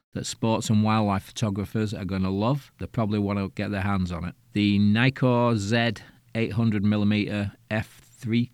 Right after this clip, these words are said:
sorry, F six point three V R S lens is made for the Nikon Z series or Z series, sorry for you people down in the States. The mirrorless cameras, compared to the Canon version for their mirrorless, uh, bodies, the eight hundred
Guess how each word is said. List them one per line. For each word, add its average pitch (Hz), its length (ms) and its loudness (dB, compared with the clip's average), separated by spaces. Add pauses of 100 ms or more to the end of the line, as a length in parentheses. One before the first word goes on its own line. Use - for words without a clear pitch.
sorry, 92 420 -6 (100)
F 95 280 -6
six - 300 -4
point 92 320 -4
three 120 440 2 (120)
V 104 300 2
R 98 240 0
S 123 300 0
lens 92 520 -2
is 92 220 -6
made 95 400 -2
for - 180 -10
the 92 120 -2
Nikon 92 500 -2
Z 98 260 -4
series 101 480 -4
or 82 160 -6
Z 104 220 -4
series, 113 420 -2
sorry 98 300 -6
for - 160 -10
you 95 160 -2
people 92 320 -6
down 98 140 -2
in 95 80 -2
the 98 60 -2
States. - 400 -6 (200)
The 101 220 2
mirrorless 107 420 2
cameras, 123 500 2 (320)
compared 127 580 2
to 120 140 0
the 107 320 2
Canon 113 520 2 (120)
version 101 540 -2 (440)
for 101 80 -6
their 110 200 0
mirrorless, 95 680 -2
uh, 92 180 -4
bodies, 101 580 -4
the 101 120 -6
eight 98 160 -2
hundred 98 420 -2